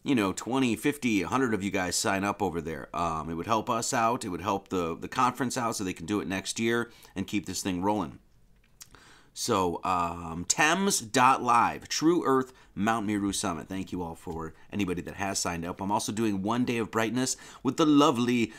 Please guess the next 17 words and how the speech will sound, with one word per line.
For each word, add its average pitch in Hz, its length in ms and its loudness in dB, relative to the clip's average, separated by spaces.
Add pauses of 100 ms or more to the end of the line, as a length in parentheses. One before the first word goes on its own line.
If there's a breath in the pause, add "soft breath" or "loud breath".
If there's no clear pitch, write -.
(160 loud breath)
Lindsay 127 540 6
over 104 240 2
at 98 120 -2
Rogue 98 280 0
Ways, 104 260 -2
and 98 100 -2
you 104 80 0
can 110 160 -4
go 101 200 2
to 104 220 0
rogueways 113 680 2
dot 113 260 -2
org. 120 320 0
That's 90 200 -4
rogueways 117 800 0
dot 110 240 -2
org, 135 380 -2